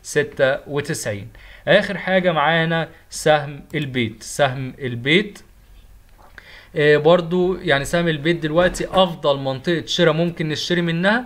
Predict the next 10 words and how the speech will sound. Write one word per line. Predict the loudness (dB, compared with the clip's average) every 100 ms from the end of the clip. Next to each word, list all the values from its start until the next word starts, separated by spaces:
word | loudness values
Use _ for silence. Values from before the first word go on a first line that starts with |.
| -8 -20 -16 -4
لو | 2 4 4 2
وصل | 2 2 0 0
للسبعة | -2 0 2 4 2
وتلاتين | 2 -2 -2 -2 -4
أربعة | -2 -2 0 2 2
وسبعين، | 0 -2 -2 -2 -2
للخمسة | -6 -6 -6 -4
وتلاتين | -4 -2 -4 -4 -6
سبعة | -2 0 2 2 0
وسبعين. | -6 -6 -4 -4 -6